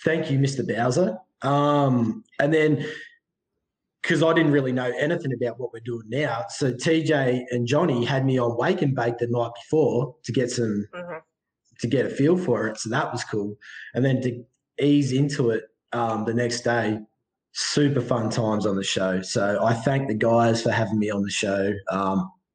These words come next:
Speaker 1: 'cause it was an amazing experience, an amazing time, just to talk absolute shit with the boys about the film, whether it was negative or positive.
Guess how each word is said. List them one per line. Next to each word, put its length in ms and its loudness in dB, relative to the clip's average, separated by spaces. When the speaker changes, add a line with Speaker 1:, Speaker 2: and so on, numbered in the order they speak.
Speaker 1:
'cause 400 -2
it 80 2
was 180 0
an 100 0
amazing 640 0
experience, 920 0
an 100 2
amazing 400 2
time, 440 4
just 160 2
to 80 2
talk 360 -2
absolute 480 0
shit 380 2
with 140 -2
the 60 0
boys 340 2
about 240 0
the 60 -4
film, 460 4
whether 320 2
it 80 -4
was 160 -8
negative 540 4
or 120 -2
positive. 440 2